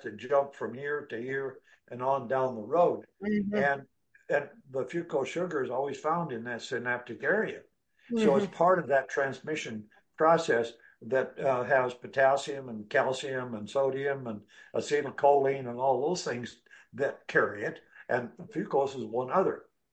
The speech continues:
Speaker 1: If you have an increased supply of that, the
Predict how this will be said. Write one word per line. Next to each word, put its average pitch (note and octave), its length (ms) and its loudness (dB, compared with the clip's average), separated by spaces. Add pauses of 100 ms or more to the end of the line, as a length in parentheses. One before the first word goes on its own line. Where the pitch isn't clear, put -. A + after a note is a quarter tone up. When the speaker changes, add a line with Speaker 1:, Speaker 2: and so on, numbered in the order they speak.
(640)
Speaker 1:
If G#3+ 280 4
you E3+ 140 0
have E3 520 4 (120)
an C3 260 2
increased D#3 540 -4
supply C3+ 640 -2
of A#2 240 -8
that, A2+ 420 -12 (540)
the D3+ 460 0